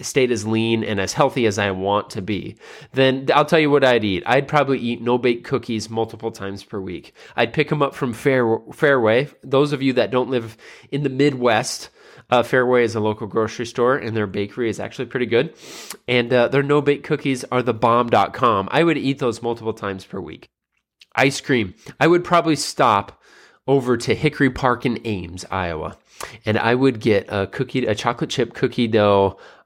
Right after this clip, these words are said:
I don't know what it is, shake or, or malt. I don't know what, if it's a shake or malt, but that's what I would get from Hickory Park. All the time. It's so delicious. I would pick up Ben and Jerry's all the time. Ben and Jerry's is the bomb, baby.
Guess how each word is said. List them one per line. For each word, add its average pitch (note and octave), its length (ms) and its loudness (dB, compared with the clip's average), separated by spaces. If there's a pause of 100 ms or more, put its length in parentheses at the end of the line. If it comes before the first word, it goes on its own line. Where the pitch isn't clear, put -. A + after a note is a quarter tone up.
I G#2+ 120 2
don't G#2+ 120 2
know G#2 120 4
what G2+ 160 2
it G2 80 0
is, F#2 180 0
shake A2+ 400 2
or, G#2 220 2
or G2+ 140 0
malt. F#2 500 -2
I A#2 80 -4
don't B2 100 2
know A2+ 120 4
what, G#2+ 420 2
if A2 120 -2
it's G#2+ 160 -2
a G2 60 0
shake G#2 320 0
or G#2+ 60 0
malt, F2+ 420 -2
but G2+ 160 -4
that's A2 220 -6
what A2 80 -4
I G#2 60 -2
would G2 120 -6
get G2 160 -4
from F#2+ 140 -10
Hickory G#2 260 -4
Park. F#2 380 -4 (1000)
All B2+ 100 6
the B2+ 120 0
time. G2 320 0 (240)
It's - 160 2
so - 260 2
delicious. G#2+ 600 0 (160)
I B2+ 100 0
would C#3+ 180 0
pick D3 200 -2
up A2 160 0
Ben A#2+ 160 2
and A2 160 -2
Jerry's G2+ 400 0
all F#2 100 -6
the F#2 80 -6
time. F#2 340 -6
Ben A2 140 -4
and A2 140 -4
Jerry's G#2+ 480 2
is G2+ 220 -6
the G#2 100 -2
bomb, F#2 680 -2
baby. F2 420 -6